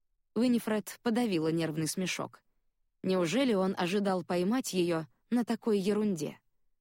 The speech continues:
Отперев дверь, Уоррен пропустил Уинифред вперёд, мимоходом прикоснувшись к её талии, и она отвернулась, пряча отвращение. Мужчина сел за стол, быстро заглянул в правый ящик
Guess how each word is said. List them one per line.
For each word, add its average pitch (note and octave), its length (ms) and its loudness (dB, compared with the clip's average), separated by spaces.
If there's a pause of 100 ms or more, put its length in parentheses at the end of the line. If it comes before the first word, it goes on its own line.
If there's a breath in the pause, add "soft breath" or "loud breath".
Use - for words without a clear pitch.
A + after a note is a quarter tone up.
(920)
Отперев G3 480 0
дверь, F#3 400 0 (440)
Уоррен G#3+ 360 2
пропустил G3 640 -2
Уинифред F3+ 400 -2
вперёд, D#3+ 560 -4 (360)
мимоходом A3+ 580 2
прикоснувшись F#3 680 -4
к - 60 -20
её F#3+ 280 0
талии, - 520 -6 (540)
и F3+ 120 0
она F#3 340 0
отвернулась, F3 840 -2
пряча F3+ 360 -2
отвращение. - 840 -6 (1160)
Мужчина C4 420 2
сел A3+ 240 0
за F#3+ 140 -2
стол, - 380 -6 (420)
быстро G3 360 0
заглянул F3 420 0
в - 80 -12
правый E3+ 320 0
ящик E3 500 -4